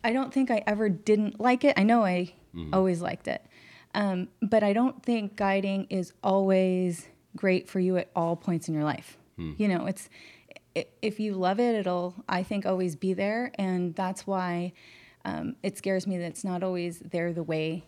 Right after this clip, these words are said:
Speaker 1: it, you know, it
Speaker 2: Mm-hmm.
Speaker 1: might have been before. So I think there's sometimes a desperation right now to just, like,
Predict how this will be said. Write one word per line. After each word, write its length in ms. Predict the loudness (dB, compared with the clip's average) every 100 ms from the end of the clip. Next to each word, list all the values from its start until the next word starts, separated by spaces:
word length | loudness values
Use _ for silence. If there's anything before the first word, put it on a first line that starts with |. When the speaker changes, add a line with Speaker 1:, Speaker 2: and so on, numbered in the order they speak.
| _ _ _ _ -8
Speaker 1:
it, 160 | -8 -6
you 120 | -4
know, 200 | -4 -6 -12 -10
it 60 |
Speaker 2:
Mm-hmm. 80 | -4
Speaker 1:
might 160 | -2 -2
have 100 | -2
been 180 | -4
before. 480 | -4 -6 -4 -2 -2 -6
So 200 | -2 0
I 120 | 0
think 220 | -2 -4 -2
there's 180 | -4
sometimes 400 | -4 -4 -4 -4
a 60 | -4
desperation 540 | -4 -4 -2 -2 0 -2
right 120 | -2
now 120 | -2
to 80 | -2
just, 200 | -4 -2
like, 180 | -4